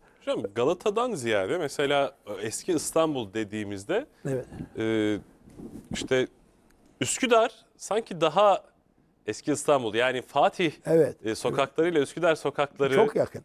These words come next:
Speaker 1: birbirine çok
Speaker 2: Tabii,
Speaker 1: benziyor.
Speaker 2: tabii,
Speaker 1: Tabii
Speaker 2: tabii.
Speaker 1: Galata biraz daha farklı
Speaker 2: Levanten
Speaker 1: bir
Speaker 2: bir yer orası.
Speaker 1: Levanten
Speaker 2: Tabii.
Speaker 1: bir yer.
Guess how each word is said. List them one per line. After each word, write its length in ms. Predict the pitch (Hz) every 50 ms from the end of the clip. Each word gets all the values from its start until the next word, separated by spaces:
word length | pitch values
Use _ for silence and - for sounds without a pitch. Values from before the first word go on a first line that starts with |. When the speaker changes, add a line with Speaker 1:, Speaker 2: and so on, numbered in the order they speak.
| _
Speaker 1:
birbirine 340 | 104 123 135 135 156 175 185
çok 280 | 185 - 208 208 - -
Speaker 2:
Tabii, 100 | 156 135
Speaker 1:
benziyor. 280 | 120 104 92 98 101 101
Speaker 2:
tabii, 100 | - -
Speaker 1:
Tabii 140 | 170 147
Speaker 2:
tabii. 60 | 143 151
Speaker 1:
Galata 280 | 151 160 165 - 175 170
biraz 280 | 160 165 160 151 143 135
daha 340 | 147 139 151 143 131 - - _
farklı 220 | _ - 104 90 143
Speaker 2:
Levanten 460 | 165 175 180 190 196 180 - 185 156
Speaker 1:
bir 60 | 131 117
Speaker 2:
bir 40 |
yer 140 | 110 110 113
orası. 220 | - 113 107 - 127
Speaker 1:
Levanten 420 | 131 131 131 120 - - 127 117
Speaker 2:
Tabii. 100 | 107 -
Speaker 1:
bir 60 | 92
yer. 200 | 92 107 170 277